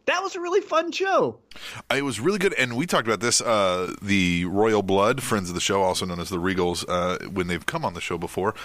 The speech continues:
Speaker 2: Uh,
Speaker 1: Mm-hmm.
Speaker 2: probably one of the better matches I've ever seen them perform, and I've seen them perform some great matches, especially lately with the Blood Brothers out of the S T L, but this time they were going, uh, with, who were they up against this time? It was
Speaker 1: Uh, the Howlets.
Speaker 2: It was the,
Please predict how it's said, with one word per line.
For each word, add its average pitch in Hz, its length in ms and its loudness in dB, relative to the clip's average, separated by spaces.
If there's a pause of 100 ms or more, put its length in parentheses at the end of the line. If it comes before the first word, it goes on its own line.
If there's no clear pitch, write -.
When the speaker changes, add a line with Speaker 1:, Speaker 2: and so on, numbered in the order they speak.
(260)
Speaker 2:
Uh, 85 480 -2
Speaker 1:
Mm-hmm. - 80 -10 (160)
Speaker 2:
probably 247 180 2
one 139 80 2
of 104 40 0
the 98 140 0
better 156 160 2
matches 135 360 0
I've 113 160 0
ever 110 200 0
seen 113 180 -2
them 98 100 0
perform, 117 320 -2
and 110 80 2
I've 165 100 0
seen 127 140 -2
them 92 100 -2
perform 85 320 -6
some 85 140 -8
great 92 360 0
matches, 85 360 -4
especially 113 420 -2
lately 98 320 0
with 85 160 -6
the 85 220 -6 (400)
Blood 92 240 0
Brothers 95 320 0
out 95 180 2
of 87 120 -2
the 90 220 -4
S 101 120 -2
T 107 120 -2
L, 127 140 4
but 95 140 -2
this 127 100 0
time 95 220 -2
they 90 100 -4
were 87 160 -4
going, 85 380 -6
uh, - 240 -10 (580)
with, 90 520 0
who 151 120 0
were 151 280 0 (120)
they 131 160 -4
up 139 140 -4
against 135 240 -6
this 147 100 -4
time? 143 240 -4
It 101 100 -6
was 95 300 -4 (1600)
Speaker 1:
Uh, 175 80 0
the 147 120 -2
Howlets. 185 520 -2
Speaker 2:
It 98 60 -2
was 87 120 -6
the, 82 200 -6